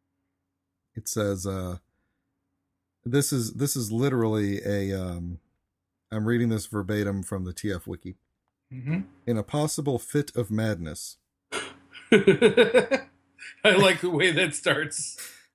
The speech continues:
Speaker 1: "A triple changer was proposed that would switch between Skywarp, possibly mistaken for Starscream,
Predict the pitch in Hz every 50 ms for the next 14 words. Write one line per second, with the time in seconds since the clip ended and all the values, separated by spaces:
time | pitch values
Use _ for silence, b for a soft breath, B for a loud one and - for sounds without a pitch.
0 | _ - - 101 - - 175 165 170 156 127 - - 151 151 143 127 135 127 123
1 | 123 - - - 127 - - 131 123 110 110 107 104 - - 107 120 120 110 110
2 | 107 - - 135 139 135 - - 131 120 - - 131 120 107 - - - 147 139
3 | 127 101 92 90 92 92 _ - _ _ _ _ _ _ _ - - 131 139 -
4 | - 143 127 131 131 123 117 104 - - 117 107 104 113 104 92 - 92 - -
5 | 120 - 107 98 - - 101 92 92 90 90 90